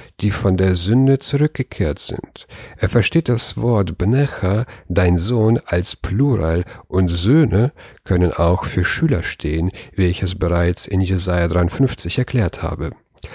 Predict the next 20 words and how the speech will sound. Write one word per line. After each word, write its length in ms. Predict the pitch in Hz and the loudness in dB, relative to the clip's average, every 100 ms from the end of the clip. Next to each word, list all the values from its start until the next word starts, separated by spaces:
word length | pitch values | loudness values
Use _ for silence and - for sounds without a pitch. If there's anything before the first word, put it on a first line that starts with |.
| - - | -18 -4
Also, 540 | 87 82 87 120 151 - - - - - | -2 0 0 -2 -4 -8 -20 -20 -20 -2
"deine 240 | 92 92 | 2 4
restlichen 640 | 101 131 - 147 151 - 147 | 4 4 2 2 0 2 0
Schüler, 480 | - 98 92 87 92 | 2 2 2 2 0
die 140 | 95 | -2
von 200 | - 90 | 0 0
der 160 | 87 87 | 0 0
Sünde 400 | 85 107 120 131 | 0 2 2 0
zurückkehrten, 1160 | - 123 123 - - - 87 87 - - 113 123 - - | -2 0 -2 -4 -8 -4 -2 -2 -6 -2 0 0 -8 -6
sollst 560 | 92 98 123 - - | -2 0 0 0 -2
du 60 | 135 | -2
zu 200 | - 107 | 0 0
Achaz 640 | 104 - - 85 95 - | -2 -2 -2 0 0 0
mitnehmen." 720 | 107 123 - 87 76 64 57 - _ _ - - - | 0 -2 0 0 0 -2 -6 -10 _ _ -20 -16 -6
Warum 400 | 90 117 165 139 | 0 2 4 2
sollte 420 | 95 87 87 - | 4 4 2 0
Jesaja 680 | 85 85 85 98 120 85 82 | 0 0 0 0 0 0 0
seinen 320 | 80 82 82 | 0 0 0
Sohn 260 | 80 85 85 | -2 0 0
mitbringen? 600 | 101 - - 85 80 | -2 -2 -4 -4 -6